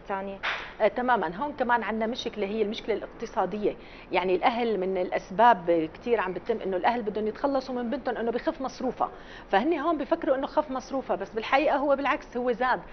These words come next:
Speaker 2: لأنه رح تتزوج زواج
Speaker 1: <laughs>
Speaker 2: ما في توافق أبدا مع الشريك، لمجرد إنه عم تكون، عم تلاحظي أحيانا في فرق كتير شاسع بالعمر، آه، بالمستوى، بالبيئة. المهم إنه زوجناها وشلناها من هالبيت وحطيناها ببيت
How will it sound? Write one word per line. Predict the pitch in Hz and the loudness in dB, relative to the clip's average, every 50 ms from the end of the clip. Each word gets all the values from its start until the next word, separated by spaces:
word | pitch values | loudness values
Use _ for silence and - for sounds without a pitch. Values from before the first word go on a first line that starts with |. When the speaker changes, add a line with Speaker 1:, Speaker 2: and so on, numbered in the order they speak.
| - - - - - | -16 -16 -4 2 4
Speaker 2:
لأنه | 170 185 226 233 | 4 4 6 6
رح | 226 240 240 | 4 4 4
تتزوج | - 240 208 208 311 320 330 285 | 0 -4 0 2 2 4 4 2
زواج | 202 190 202 220 226 247 262 262 269 269 - | 2 2 0 2 4 4 4 4 2 4 8
Speaker 1:
<laughs> | 330 277 - - - - 311 214 | 8 8 8 6 2 2 2 2
Speaker 2:
ما | 277 302 | 2 2
في | - 277 | 2 2
توافق | - - 214 196 226 247 233 - - - - | 2 4 4 6 6 6 6 4 -2 -4 -4
أبدا | - 214 208 202 190 | -2 0 0 0 0
مع | 180 185 185 190 | 2 0 0 -2
الشريك، | - - - 202 185 202 208 254 269 - - - - - - | -4 -4 -4 -4 -2 -2 -4 -6 -8 -10 -14 -20 -14 -6 -2
لمجرد | 190 208 214 202 - 269 269 262 233 - | 0 0 0 0 0 0 0 0 -2 -2
إنه | - 208 196 | -2 -2 -2
عم | 175 185 | -2 -4
تكون، | - - - 285 247 | -6 -6 -4 -2 0
عم | - 175 196 | 0 0 0
تلاحظي | - 247 247 240 - - - | 2 2 2 2 2 -2 -4
أحيانا | - - 233 247 269 254 | -4 -4 -6 -6 -6 -8
في | - 214 185 | -8 -6 -4
فرق | - 285 294 - | -4 -4 -4 -6
كتير | - - - 330 415 427 | -10 -2 2 4 4 4
شاسع | - - 220 180 175 - 180 165 | 4 2 0 0 0 0 -4 -4
بالعمر، | 165 170 - 160 180 208 214 202 202 208 - - - - - - - | -2 -2 -2 -2 -2 -2 -2 -2 -2 -4 -6 -16 -18 -18 -10 -4 0
آه، | 175 190 190 190 185 | 2 4 4 4 4
بالمستوى، | 175 202 202 196 196 180 175 175 190 226 - - 277 233 226 226 220 202 | 2 2 4 6 6 6 6 4 2 -2 -2 0 2 6 8 8 8 8
بالبيئة. | 185 180 170 160 214 262 - - 233 | 6 2 0 0 -2 0 0 0 0
المهم | 220 220 247 285 320 285 | 0 0 0 0 0 0
إنه | 277 262 233 | 0 -2 -2
زوجناها | 202 240 220 226 220 220 233 269 277 262 262 | 0 0 2 2 0 0 -2 -4 -4 -4 -6
وشلناها | - - 226 202 226 247 233 240 | -6 -6 -6 -4 -4 -2 -2 -2
من | 220 214 214 | -2 -2 -2
هالبيت | 214 208 214 247 254 254 | -4 -2 -2 -2 -2 -2
وحطيناها | - - - - 208 208 226 208 208 | -4 -8 -6 -4 -4 -4 -2 -4 -4
ببيت | 175 180 214 220 | -4 -4 -4 -2